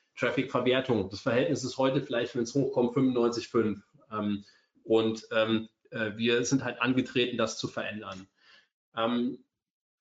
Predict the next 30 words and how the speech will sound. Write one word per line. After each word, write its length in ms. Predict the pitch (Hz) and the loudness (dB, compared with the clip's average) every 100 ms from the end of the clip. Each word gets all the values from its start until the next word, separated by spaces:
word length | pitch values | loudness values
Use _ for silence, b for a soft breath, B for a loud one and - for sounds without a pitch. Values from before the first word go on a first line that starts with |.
| _ _ _ | _ _ _
wie 120 | 139 | -4
komme 240 | 143 151 151 | 0 4 2
ich 80 | 139 | 2
jetzt 240 | 135 - | -2 -2
dahin? 320 | 110 113 110 | -2 -2 -4
Ja, 380 | 110 135 170 165 | -2 0 -2 -2
nehmen 140 | 143 143 | 0 2
wir 80 | |
mal 160 | 139 131 | 4 2
an, 360 | 143 156 143 143 | 2 4 2 2
äh, 220 | 123 123 | 0 0
wir 100 | 123 | 0
haben 120 | 151 | 0
ja 80 | 131 | 0
diesen 240 | 123 - | -2 -4
Case, 260 | 147 160 160 | 0 2 2
den 140 | 143 | 0
ich 120 | 123 143 | -2 -4
eben 180 | 127 120 | -4 -4
gezeigt 480 | 120 160 160 160 | -6 -2 -2 -2
habe, 160 | 139 - | -6 -4
auf 80 | 110 | -4
dem 140 | 127 | -2
Warenkorb 580 | 135 170 165 139 135 - | 2 2 2 2 0 0
ist 240 | 196 - | -4 -2
irgendwas 640 | 160 160 143 139 139 139 - | 2 4 4 2 2 0 -4
und 120 | 143 | -4
da 100 | 120 | -4
kann 160 | 113 143 | -2 0
man 240 | 135 135 | 0 0